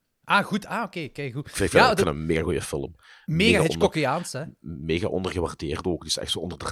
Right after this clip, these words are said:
Speaker 2: radar gebleven, terwijl dat echt een hele, hele sterke horrorfilm is.
Speaker 1: Ja, ah, wel, die is van tweeduizend, hè. Dus ik de-, die is tweeduizend, ik was dertien jaar op dat moment. En ik weet wel dat het toen een klein hypeke was, op dat moment. Ehm,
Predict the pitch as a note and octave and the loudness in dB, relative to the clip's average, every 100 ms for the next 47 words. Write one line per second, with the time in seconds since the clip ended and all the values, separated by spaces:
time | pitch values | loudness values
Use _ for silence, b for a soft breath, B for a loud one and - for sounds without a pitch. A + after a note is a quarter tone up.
0 | - C#2 F2+ F#2 D2+ D2+ D#2+ - D2 - | -6 -6 -4 -4 -4 -4 -4 -6 -6 -4
1 | E2 D#2 D#2 D2 E2+ D#2+ D#2 D#2+ - - | -4 -6 -12 -8 -6 -6 -4 -6 -4 -6
2 | - D#2+ D2+ C#2+ - C2 C#2+ C#2+ - B | -10 -10 -12 -12 -14 -12 -12 -12 -16 B
3 | B B B E3 G#3 G#3+ A3 F#3+ D#3 F3+ | B B B -2 2 4 4 2 -2 -4
4 | G3+ - G#3 D#3+ D#3+ F#3 D#3+ C3+ C#3 C#3 | -4 -4 -4 0 4 4 4 0 0 -4
5 | C#3 - C#3 C3 - F3+ E3 F3+ F#3+ F3 | -6 -6 -6 -8 -4 -2 2 0 0 -4
6 | - - D3 - D3+ C3 C#3 E3+ F#3 F#3+ | -6 -2 -2 -2 -4 -2 0 0 -2 -2
7 | G3 E3 D3 - C#3 G#3 A3+ D#3+ F#3 G3 | -4 -4 -6 -6 -4 -4 -4 -4 -4 -2
8 | F3 G3 E3+ - F#3+ F#3+ F3+ B2+ C#3 D3 | -2 -2 -2 -2 0 2 2 0 0 0
9 | G#3+ G3+ - - C#3 D3+ E3+ C#3 B2 A#3 | -2 0 0 -4 -4 0 0 0 -2 -2
10 | - - B B B B - D3+ D3+ D3+ | -6 -12 B B B B -2 2 4 4
11 | D3+ D3 | 2 0